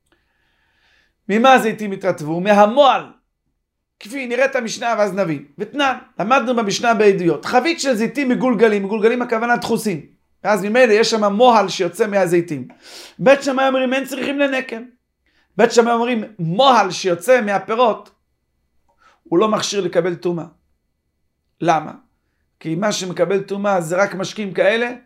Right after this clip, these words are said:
של יד שחט דם, הם מכשירים לקבל טומאה. מוהל לא. בית הלל אומרים, "הם סוברים שהמוהל הזה יש לו דין של שמן, ולכן צריכה לנקב."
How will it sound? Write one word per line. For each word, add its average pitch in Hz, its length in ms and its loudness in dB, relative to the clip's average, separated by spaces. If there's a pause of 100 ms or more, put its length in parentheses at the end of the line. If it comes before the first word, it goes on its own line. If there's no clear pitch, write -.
(300)
של 175 220 -4
יד 180 240 2
שחט 196 280 -2
דם, 170 320 0
הם 240 120 -6
מכשירים 180 380 -2
לקבל 147 320 -2
טומאה. 135 300 -14 (1120)
מוהל 254 420 4
לא. 269 260 -2 (720)
בית 175 280 -4
הלל 180 260 0
אומרים, 180 460 -4 (360)
"הם 180 120 -4
סוברים 180 380 -4
שהמוהל 190 520 0
הזה 175 200 4
יש 190 140 0
לו 175 60 -2
דין 185 180 -4
של 170 180 -4
שמן, 170 380 -2 (840)
ולכן 208 380 2
צריכה 254 440 0
לנקב." 262 480 0